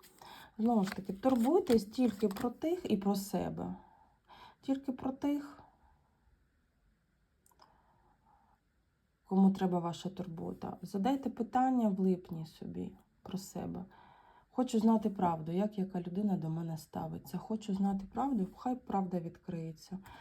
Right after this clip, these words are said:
І якась новина до вас прийде, і нарешті щось дізнаєтесь, як я насправді. Другий варіант. Зайдете з ворожіння в новий місяць або з якихось своїх там.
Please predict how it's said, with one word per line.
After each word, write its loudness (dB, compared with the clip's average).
І 4
якась 4
новина 6
до -4
вас -4
прийде, 4
і 6
нарешті 4
щось 2
дізнаєтесь, 0
як -4
я 0
насправді. -2
Другий 6
варіант. -2
Зайдете 8
з 8
ворожіння 6
в -2
новий -2
місяць 2
або 2
з 2
якихось 0
своїх -6
там. -8